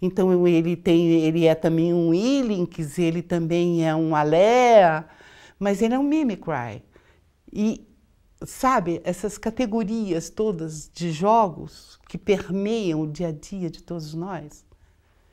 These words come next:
elas se juntam no teatro, nesse grande jogo dramático. E eu dediquei a minha vida a, a,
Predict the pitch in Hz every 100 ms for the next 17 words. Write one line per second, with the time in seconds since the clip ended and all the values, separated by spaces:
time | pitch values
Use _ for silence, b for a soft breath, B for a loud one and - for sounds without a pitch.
0 | _ _ _ 254 262 285 175 180 269 175
1 | 175 165 156 151 135 - _ _ _ _
2 | _ _ _ _ 160 - 156 156 151 156
3 | 147 156 151 135 - - _ b b b
4 | b b 311 403 415 - 392 - 392 370
5 | 339 285 226 294 208 165 - 165 165 160
6 | 143 156 156 151 147 151